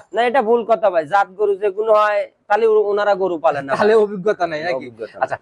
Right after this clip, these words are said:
Speaker 2: দুধ মিলাই নিতে পারবে তো তাই?
Speaker 1: হান্ড্রেড পার্সেন্ট।
Speaker 2: যেহেতু মিলাই নিতে পারবে তাহলে হবে না, কারণ এটা তো বিশ্বাসের
Speaker 1: হ্যাঁ,
Speaker 2: জায়গায় আছে,
Speaker 1: না।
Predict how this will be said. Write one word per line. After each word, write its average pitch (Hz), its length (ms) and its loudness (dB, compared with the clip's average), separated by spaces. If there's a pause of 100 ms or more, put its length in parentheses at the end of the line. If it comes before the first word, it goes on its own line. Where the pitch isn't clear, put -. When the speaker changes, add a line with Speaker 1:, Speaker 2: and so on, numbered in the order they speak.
(140)
Speaker 2:
দুধ 180 160 4
মিলাই 226 380 4
নিতে 220 200 -2
পারবে 196 280 -2
তো 151 100 -16
তাই? 151 100 -8
Speaker 1:
হান্ড্রেড 214 260 0
পার্সেন্ট। 95 440 -8
Speaker 2:
যেহেতু 196 280 2
মিলাই 254 280 2
নিতে 262 220 0
পারবে 247 220 -4
তাহলে 233 180 0
হবে 208 220 -2
না, 214 140 -4
কারণ 190 160 -10
এটা 202 160 -4
তো 190 140 -16
বিশ্বাসের 214 380 -4
Speaker 1:
হ্যাঁ, 160 100 2
Speaker 2:
জায়গায় 196 340 2
আছে, 151 180 -2
Speaker 1:
না। 170 180 2